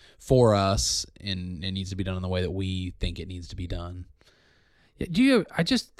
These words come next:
Speaker 2: I just wonder, like, how many of us don't catch ourselves in time to, b-, because we are plagued with that kind of mentality.
Speaker 1: Yeah.
Speaker 2: That people are around to serve us.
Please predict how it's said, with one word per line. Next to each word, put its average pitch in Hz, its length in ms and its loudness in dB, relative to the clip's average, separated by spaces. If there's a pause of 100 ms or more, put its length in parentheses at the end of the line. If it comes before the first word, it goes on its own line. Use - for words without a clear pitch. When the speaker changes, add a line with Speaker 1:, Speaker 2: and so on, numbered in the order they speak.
(300)
Speaker 2:
I 202 60 4
just 226 260 0
wonder, 180 260 4
like, 113 320 -4
how - 240 -4
many 170 160 2
of 131 80 0
us 131 120 8
don't 143 240 6
catch 147 200 0
ourselves 110 500 -2
in 110 120 -6
time 110 400 -8 (760)
to, - 100 -12
b-, 147 280 -2
because 143 360 -2
we 190 140 2
are 156 80 2
plagued 131 480 0
with 117 120 -2
that 120 220 -4
kind - 180 -8
of 117 60 -4
mentality. 107 640 -8 (220)
Speaker 1:
Yeah. 98 320 0
Speaker 2:
That 120 120 0
people 151 280 0
are 127 100 6
around 120 300 0
to 113 80 -6
serve 123 340 -2
us. 98 400 -10